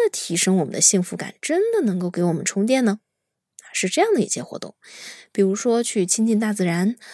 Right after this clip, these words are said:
做体育运动，或者是跟朋友一起聊天交流，或者是进行一些创造性的活动，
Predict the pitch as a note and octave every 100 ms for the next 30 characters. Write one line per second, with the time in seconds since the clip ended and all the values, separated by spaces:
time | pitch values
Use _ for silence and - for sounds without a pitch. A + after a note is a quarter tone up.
0 | - - A3+ G3 - F3+ B3+ C#4 D#4 C#4+
1 | A3 - - A#3+ F3+ F3+ A3+ B3 - F#3
2 | A#3+ B3 A#3 F3 E3 A#3 C4 C4 D4+ E4
3 | B3 G#3+ B3 - - - G3+ D3+ - F#3
4 | A#3 G#3+ G3+ F3 F#3+ G3+ F#3 F3 - A4
5 | E4+ F#3 F3+ E3+ D#3+ A#2+ -